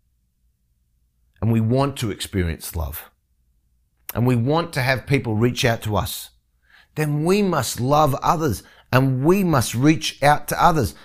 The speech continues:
For this is the law and the prophets. Jesus shows that the simple principle,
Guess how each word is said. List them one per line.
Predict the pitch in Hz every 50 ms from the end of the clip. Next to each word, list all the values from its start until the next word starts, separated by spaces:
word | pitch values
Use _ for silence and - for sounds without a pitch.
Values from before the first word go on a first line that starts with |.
| -
For | - - 131 127
this | 127 160 156 - 160
is | 160 135
the | 165 160
law | 151 165 165
and | 165 160
the | 156
prophets. | - - 185 175 - 147 117 - - -
Jesus | 139 113 151 156 160 151 156 160 -
shows | - - 156 156 156 123
that | 131 120 -
the | - 117 110
simple | - - 190 208 196 196 185 170
principle, | - - 147 131 117 - - 127 123 120